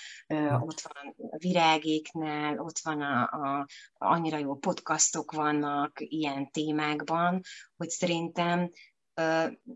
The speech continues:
Speaker 1: nem csak én vagyok egyedül, hanem ez az egész Instagram közösség mer egyre bátrabban ilyen tabu témákról beszélni, és akkor tudjuk ebben egymást támogatni,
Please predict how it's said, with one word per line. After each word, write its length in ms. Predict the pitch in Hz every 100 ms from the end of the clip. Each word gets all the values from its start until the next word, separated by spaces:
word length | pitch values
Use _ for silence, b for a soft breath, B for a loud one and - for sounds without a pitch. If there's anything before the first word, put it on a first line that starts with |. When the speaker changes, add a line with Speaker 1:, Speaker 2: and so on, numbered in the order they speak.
| - -
Speaker 1:
nem 260 | 160 226
csak 180 | 226 -
én 140 | 190
vagyok 280 | 175 156 151
egyedül, 340 | 151 170 208 214
hanem 240 | 185 170
ez 80 | 165
az 120 | 165
egész 300 | 226 160 -
Instagram 540 | 185 - 147 147 143
közösség 760 | - 151 160 - - 180 180 -
mer 220 | 180 202
egyre 340 | - 175 151 143
bátrabban 760 | 156 147 - 143 139 147 143
ilyen 220 | 143 139
tabu 260 | 156 151 143
témákról 600 | - 143 135 131 - 131
beszélni, 680 | 123 147 - 190 190 202 208
és 160 | 196
akkor 220 | 190 208 202
tudjuk 380 | 233 202 151
ebben 260 | 143 143 151
egymást 440 | 156 143 139 -
támogatni, 760 | - 143 151 170 185 - 214